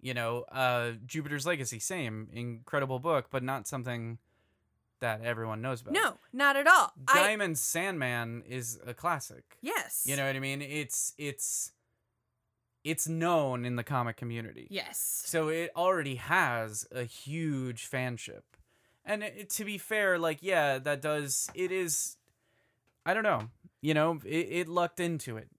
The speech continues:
Speaker 1: It, it didn't get a huge marketing push, true, <laughs> but it had a lot going for it already. And that doesn't change the fact that, like, if Sandman didn't do well and didn't have a huge marketing push,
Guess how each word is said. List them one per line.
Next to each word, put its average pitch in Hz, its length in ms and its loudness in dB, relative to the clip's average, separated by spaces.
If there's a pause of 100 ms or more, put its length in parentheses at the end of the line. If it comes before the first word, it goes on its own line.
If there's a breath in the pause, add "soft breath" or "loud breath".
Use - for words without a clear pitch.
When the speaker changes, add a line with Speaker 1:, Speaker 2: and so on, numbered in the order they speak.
Speaker 1:
It, 135 220 0
it 135 300 -8 (240)
didn't 156 280 -2
get 160 120 0
a 160 60 0
huge 151 320 -4
marketing 123 400 -4
push, 127 380 -6
true, 123 480 -4 (360)
<laughs> - 400 -20
but 135 320 4
it 135 220 -2
had 135 240 0
a 139 60 0
lot 139 240 2
going 139 240 -2
for 131 240 -2
it 127 60 0
already. 135 520 0
And 160 420 -4 (1000)
that 175 200 -4
doesn't 190 280 -2
change 196 340 -8
the 170 100 -6
fact 143 480 -4
that, 127 240 0
like, 123 380 0 (640)
if 185 300 4
Sandman 139 880 0 (380)
didn't 202 300 0
do 127 200 -6
well 113 480 -4 (880)
and 139 180 -2
didn't 123 260 -4
have 123 200 0
a 117 200 0
huge 120 300 -8
marketing 113 380 -4
push, 120 340 -8